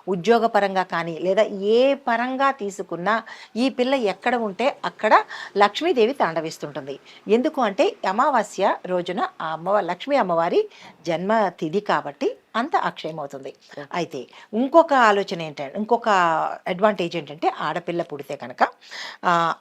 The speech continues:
Speaker 1: ఆరోగ్య విషయంలో చూసినట్టయితే కనుక కొంత చంద్రబలం తగ్గునప్పుడు, అంటే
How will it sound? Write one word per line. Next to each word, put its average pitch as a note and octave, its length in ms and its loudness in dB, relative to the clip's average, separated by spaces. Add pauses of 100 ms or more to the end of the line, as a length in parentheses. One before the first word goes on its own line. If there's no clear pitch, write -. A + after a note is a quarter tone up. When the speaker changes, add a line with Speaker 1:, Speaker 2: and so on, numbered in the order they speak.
Speaker 1:
ఆరోగ్య C4+ 480 10
విషయంలో F#3+ 380 -2
చూసినట్టయితే E3 600 -8
కనుక C#3+ 340 -4 (680)
కొంత D4+ 320 0
చంద్రబలం B3+ 1000 4
తగ్గునప్పుడు, F#3+ 1080 2 (120)
అంటే A#3 300 0